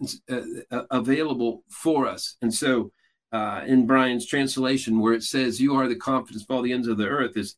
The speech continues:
everyone everywhere looks to you. You are the confidence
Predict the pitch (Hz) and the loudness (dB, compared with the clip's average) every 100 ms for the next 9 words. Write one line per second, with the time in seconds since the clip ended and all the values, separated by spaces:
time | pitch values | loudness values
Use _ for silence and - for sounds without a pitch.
0 | - 160 160 156 165 165 - _ 135 135 | -2 2 2 2 0 -2 -8 _ -6 0
1 | 135 123 123 117 - _ _ _ _ _ | 0 0 -2 -6 -10 _ _ _ _ _
2 | _ - 98 127 - - 117 110 92 - | _ -6 -2 -2 -4 -2 2 2 0 -6
3 | 101 123 135 123 117 - 127 110 107 104 | 2 4 4 2 -4 -4 -4 -2 -2 -2
4 | - | -4